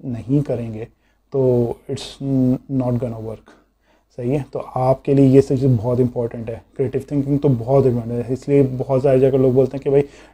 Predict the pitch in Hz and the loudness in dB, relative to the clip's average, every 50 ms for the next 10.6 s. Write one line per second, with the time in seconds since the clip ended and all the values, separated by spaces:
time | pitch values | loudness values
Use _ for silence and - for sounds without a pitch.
0 | - 139 139 131 139 131 135 147 147 131 135 139 139 151 - - 135 131 131 123 | 0 2 4 4 4 6 6 8 8 8 8 6 6 4 2 2 4 6 6 6
1 | 147 135 120 120 110 110 110 - - 110 113 117 117 117 - - 139 139 135 139 | 4 2 0 0 -2 -4 -8 -8 -8 -8 -6 -6 -6 -6 -2 2 4 4 6 6
2 | 143 135 131 139 131 135 131 135 139 135 135 139 139 135 139 143 123 123 127 123 | 6 8 8 8 6 6 6 6 6 8 8 8 8 6 6 2 0 0 2 2
3 | 123 123 127 120 - - 123 110 110 113 110 113 110 110 104 107 107 104 - _ | 4 4 2 2 0 -6 -10 -8 -8 -8 -10 -10 -10 -12 -14 -14 -14 -16 -16 _
4 | _ _ _ _ _ - 139 135 139 143 135 135 - - - 147 139 139 135 135 | _ _ _ _ _ -4 -2 4 6 6 6 6 4 0 -2 2 4 6 6 8
5 | 143 139 139 139 131 139 139 135 135 127 135 123 139 127 117 135 127 - 135 123 | 10 10 10 10 8 8 6 4 4 4 4 4 6 6 6 4 2 2 -2 0
6 | 123 120 123 123 123 127 120 - - 139 135 - 131 131 123 139 131 127 127 127 | 0 0 2 4 4 2 2 2 0 -2 0 2 2 2 2 2 0 0 0 -2
7 | 127 127 123 123 123 131 127 127 123 123 - 139 123 131 127 131 123 127 127 123 | -4 -4 -4 -6 -6 -4 -4 -4 -4 -4 -2 0 2 2 2 4 4 4 4 4
8 | 127 123 123 131 120 127 123 127 127 131 131 117 127 123 120 - 135 123 131 131 | 4 6 6 4 4 4 0 2 4 4 4 4 2 -2 -4 -2 0 2 4 4
9 | 123 - 120 120 123 123 131 127 - - - - - 123 120 123 127 127 120 120 | 4 2 0 -4 -2 0 0 0 -2 -4 -14 -12 -8 -6 -4 -2 0 0 0 0
10 | - - 117 110 113 110 110 113 117 127 123 | -2 -6 -8 -6 -6 -4 -4 -2 -2 -2 -4